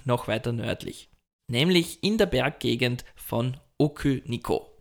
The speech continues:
Dafür haben wir vom Bahnhof Nikko einen öffentlichen Bus genommen, der sich dann eineinhalb Stunden ins komplett verschneite Winterwunderland hinaufgeschlängelt hat.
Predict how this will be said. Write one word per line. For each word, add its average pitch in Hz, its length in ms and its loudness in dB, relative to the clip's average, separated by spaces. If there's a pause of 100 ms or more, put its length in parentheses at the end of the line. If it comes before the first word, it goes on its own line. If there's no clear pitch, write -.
(800)
Dafür 196 540 4
haben 175 360 2
wir 165 200 4
vom 143 260 -2
Bahnhof 131 440 0
Nikko 170 480 2
einen 117 400 -2
öffentlichen 151 500 0
Bus 226 300 0
genommen, 156 560 4 (480)
der 127 100 -4
sich 127 200 -4
dann 120 240 -4
eineinhalb 143 600 2
Stunden 170 580 -2
ins 139 240 -4
komplett 135 520 0
verschneite 131 840 2
Winterwunderland 185 960 4
hinaufgeschlängelt 147 1080 -2
hat. 151 260 0